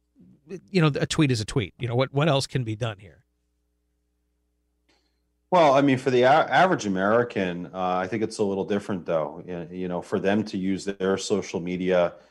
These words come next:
Speaker 2: to, to say that they support the Iranian people is a lot different than politicians who say one thing and do another thing. Um, so for the American people that are listening,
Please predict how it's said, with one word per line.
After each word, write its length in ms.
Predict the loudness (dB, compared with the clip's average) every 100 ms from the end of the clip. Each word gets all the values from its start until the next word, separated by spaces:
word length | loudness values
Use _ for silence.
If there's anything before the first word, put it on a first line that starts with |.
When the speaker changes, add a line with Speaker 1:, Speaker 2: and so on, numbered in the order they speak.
| _ _
Speaker 2:
to, 340 | -2 0 0
to 100 | -4
say 280 | -8 -2 -2
that 100 | -4
they 140 | -10 -8
support 420 | -10 -4 -4 -2
the 120 | -4
Iranian 500 | -2 0 -2 -4 -8
people 640 | -8 -10 -4 -2 0 -2
is 100 | -6
a 40 | -8
lot 440 | -8 0 2 2
different 480 | -2 -4 -4 -8 -8
than 300 | -6 -6 -8 _ _ _
politicians 760 | 0 2 4 0 -4 -4 -8 -8
who 180 | -8 -8
say 240 | -6 -6
one 240 | -4 -4 -6
thing 200 | -8 -8
and 80 | -6
do 100 | -6
another 300 | -6 -6 -8
thing. 240 | -10 -14 -16 _ _ _ -8
Um, 340 | -4 -2 -2 -4
so 340 | 0 2 2
for 140 | 2
the 120 | 0 2
American 380 | 2 2 0
people 300 | -2 -2 0 -2
that 120 | 0
are 100 | 0
listening, 680 | 0 -2 -2 -4 -4 -8